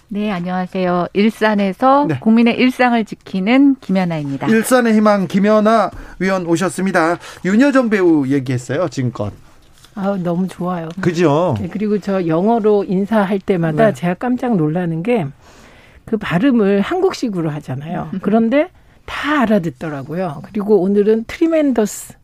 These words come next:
Speaker 3: 트리멘더스라는 표현을 뭐 몇 번 쓰더라고. 그 정말 너무나 고맙다는 표현을.
Speaker 2: 트리멘더스.
Speaker 3: 근데,
Speaker 2: 예.
Speaker 3: 응, 근데 보-, 보통 트리멘더스 잘 안 쓰거든요. 베리베리 막 이러잖아요. 근데 그 단어 하나가 그냥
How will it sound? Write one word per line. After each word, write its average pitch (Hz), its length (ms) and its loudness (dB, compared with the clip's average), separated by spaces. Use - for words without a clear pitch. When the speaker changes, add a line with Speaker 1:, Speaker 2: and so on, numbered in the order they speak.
Speaker 3:
트리멘더스라는 247 920 0
표현을 233 340 2
뭐 285 140 0
몇 180 320 0
번 339 160 2
쓰더라고. 190 560 -8
그 165 200 -4
정말 175 260 -4
너무나 220 420 6
고맙다는 170 600 -2
표현을. 180 560 -2
Speaker 2:
트리멘더스. 180 760 2
Speaker 3:
근데, 104 140 -10
Speaker 2:
예. 185 60 0
Speaker 3:
응, 170 160 -2
근데 220 160 -2
보-, 190 240 0
보통 254 320 -4
트리멘더스 285 640 -2
잘 170 180 -4
안 127 120 -4
쓰거든요. 170 760 -6
베리베리 180 520 -2
막 151 160 0
이러잖아요. 175 540 -2
근데 214 280 0
그 233 220 2
단어 214 260 4
하나가 247 380 2
그냥 226 400 0